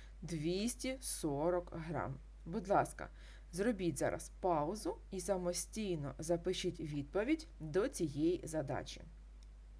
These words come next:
Наступне завдання номер шістсот вісімдесят перший.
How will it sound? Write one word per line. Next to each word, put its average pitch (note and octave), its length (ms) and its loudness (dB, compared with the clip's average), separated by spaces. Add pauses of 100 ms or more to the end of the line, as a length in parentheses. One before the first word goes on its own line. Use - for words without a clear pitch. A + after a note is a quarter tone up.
(680)
Наступне D3 540 -4
завдання B3+ 520 0 (640)
номер D3+ 460 0
шістсот A3+ 500 -2
вісімдесят D#3+ 760 -2
перший. - 420 -6